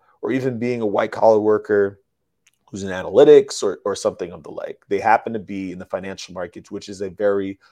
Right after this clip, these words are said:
lucrative place. Just like you and I know real estate agents, maybe from high school or college or from church or from the neighborhood, not rocket scientists.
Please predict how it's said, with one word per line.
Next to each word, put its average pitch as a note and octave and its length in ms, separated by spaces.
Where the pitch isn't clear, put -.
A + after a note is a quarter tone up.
lucrative F#2 460
place. - 400
Just - 220
like A2+ 280
you B2+ 220
and B2 100
I A#2 380
know G#2 200
real A2 240
estate G2+ 260
agents, F#2+ 520
maybe F#2+ 220
from - 160
high C#3+ 160
school C3 260
or G#2 60
college A#2 640
or C#3 160
from F2+ 580
church E3 500
or G2 140
from G#2 200
the G#2 80
neighborhood, A2+ 580
not A2+ 160
rocket G3 280
scientists. E3 600